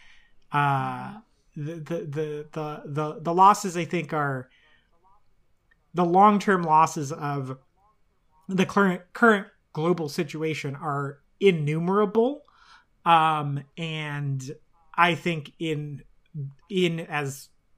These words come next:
Speaker 1: such as, uh, Jaws acts as not a microcosm of what's going on now, 'cause it's, you know, almost fifty
Speaker 2: <laughs>
Speaker 1: years old, but it, in that it's a microcosm of a community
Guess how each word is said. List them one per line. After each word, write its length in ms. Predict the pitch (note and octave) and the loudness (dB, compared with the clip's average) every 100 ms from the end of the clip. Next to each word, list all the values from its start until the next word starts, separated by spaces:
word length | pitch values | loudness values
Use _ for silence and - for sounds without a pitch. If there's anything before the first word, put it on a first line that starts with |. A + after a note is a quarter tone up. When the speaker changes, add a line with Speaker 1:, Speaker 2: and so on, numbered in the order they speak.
| _ _ _ | _ _ _
Speaker 1:
such 440 | - F3+ C#3+ - | -6 -4 -4 -8
as, 500 | - C#3+ C#3 C3+ B2 - _ _ _ _ _ _ _ _ _ _ _ _ - F3+ - | -8 -8 -6 -8 -10 -20 _ _ _ _ _ _ _ _ _ _ _ _ -20 -18 -10
uh, 560 | D#3 C#3+ C3+ B2+ A#2+ C3+ _ _ _ - E3+ | -8 -6 -8 -12 -16 -18 _ _ _ -14 -12
Jaws 480 | C3+ E3 D#3+ D3+ C3+ - | -4 2 2 2 -6 -8
acts 360 | D#3 C3+ - | -4 -4 -6
as 180 | C#3+ B2+ E3 F#3+ E3+ | -8 -8 -10 -12 0
not 200 | F3 D3+ | 2 2
a 40 | |
microcosm 640 | D3+ D#3 D3+ D3 D#3+ C#3+ F3+ | 0 -2 -4 0 0 2 0
of 120 | D3 | 0
what's 160 | D3+ | -4
going 200 | - D#3 | -2 -4
on 140 | D3 C#3+ | -4 0
now, 180 | G3+ E3+ | 0 0
'cause 180 | D3+ | -4
it's, 200 | C3 - D#3+ | -14 -16 -10
you 140 | D3+ | -8
know, 160 | C3 B2+ D3+ D#3 G#3+ | -8 -10 -16 -18 -14
almost 280 | D3 C3+ - | -10 -8 -6
fifty 220 | D3 D3+ | -6 -4
Speaker 2:
<laughs> 80 | C#3+ | -6
Speaker 1:
years 120 | C#3 | -2
old, 240 | G3+ F3+ C#3 | 0 0 -2
but 260 | E3 D#3 - - - _ _ - - | -4 -4 -12 -20 -20 _ _ -20 -8
it, 200 | G#3 - - _ _ _ _ D#4 - | -8 -8 -18 _ _ _ _ -18 -6
in 280 | G#3 F#3+ F3+ | 2 2 4
that 140 | F3+ | 0
it's 120 | E3 | 0
a 40 | F#3 | 0
microcosm 720 | E3+ F3 E3+ E3+ D#3 D3+ D3+ - | 0 0 -2 0 0 0 -6 -6
of 460 | D3+ D3+ C#3 B2+ - _ - | -6 -4 -8 -12 -18 _ -8
a 140 | E3+ | -8
community 760 | - E3 D3+ G3 F3+ E3+ D3+ | -6 -4 0 2 2 -2 -8